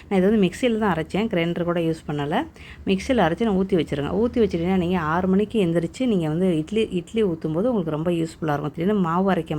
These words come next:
மறந்துட்டீங்க அப்படின்னா, நீங்க இந்த மாதிரி ஈஸ்ட்டை தண்ணியில கறந்து நீங்க வந்து போடலாம். அப்போ உங்களுக்கு மாவு நல்லா புளிச்சிரும். இந்த மாதிரி செஞ்சுக்கிறேங்க. ஓகே, இது நான் வந்து நோன்பு நேரத்துல வந்து மறந்துட்டேன் உண்மையிலேயே ஈவினிங்குக்காண்டி. அப்ப நான் மதியம் தான் இந்த மாவை அரைச்சு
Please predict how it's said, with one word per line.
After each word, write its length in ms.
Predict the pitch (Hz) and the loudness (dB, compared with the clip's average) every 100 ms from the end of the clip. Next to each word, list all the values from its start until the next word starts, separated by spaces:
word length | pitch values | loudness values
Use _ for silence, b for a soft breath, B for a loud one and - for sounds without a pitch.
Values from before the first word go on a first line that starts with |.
| 147 | -4
மறந்துட்டீங்க 640 | 165 180 175 156 151 156 156 B B B B | -2 -4 -2 -2 0 -2 -4 B B B B
அப்படின்னா, 380 | 160 160 156 269 | -4 0 0 2
நீங்க 220 | 269 185 | 2 2
இந்த 120 | 175 196 | 2 4
மாதிரி 280 | 185 185 262 202 | 2 2 0 0
ஈஸ்ட்டை 260 | 196 190 - - - - - | -2 -4 -4 -8 -20 -20 -6
தண்ணியில 340 | 170 170 170 160 | -2 0 0 -2
கறந்து 580 | 151 160 160 190 359 | -2 -2 0 2 2
நீங்க 180 | 269 165 | 2 0
வந்து 180 | 151 185 | 0 -2
போடலாம். 400 | 160 139 135 - - 185 | -2 -2 -2 -4 -8 -8
அப்போ 220 | 185 233 | -2 0
உங்களுக்கு 260 | 190 156 | 2 0
மாவு 240 | 147 170 180 | 0 0 0
நல்லா 320 | 151 165 190 - | 0 0 0 0
புளிச்சிரும். 420 | 170 - 139 143 - B B B B B B - - | 0 0 -4 -4 -10 B B B B B B -20 -8
இந்த 140 | 196 165 | -2 0
மாதிரி 180 | 180 185 | 0 -2
செஞ்சுக்கிறேங்க. 480 | 160 151 147 143 147 | -4 -6 -6 -6 -4
ஓகே, 300 | 175 - 180 | -4 0 0
இது 160 | 175 | 2
நான் 160 | 175 165 | 0 2
வந்து 160 | 214 202 | 2 2
நோன்பு 320 | 240 240 202 | 2 2 2
நேரத்துல 480 | 160 151 - 156 143 | 0 -2 -4 -4 -2
வந்து 340 | 143 147 214 247 180 - B B B B 175 | -4 -2 2 2 0 -4 B B B B -4
மறந்துட்டேன் 540 | 160 180 233 208 160 | -2 0 0 0 0
உண்மையிலேயே 480 | 160 156 156 202 175 | 0 0 2 2 2
ஈவினிங்குக்காண்டி. 880 | 170 170 160 151 - - 147 147 226 | 0 -2 -2 -4 -6 -6 -4 0 -2
அப்ப 320 | 247 170 208 | -2 -4 0
நான் 180 | 185 160 | 2 2
மதியம் 320 | 147 202 208 | 0 2 2
தான் 120 | 226 208 | 2 0
இந்த 40 | |
மாவை 300 | 156 160 165 143 | 0 -2 -2 -2
அரைச்சு 260 | 156 175 | -4 -2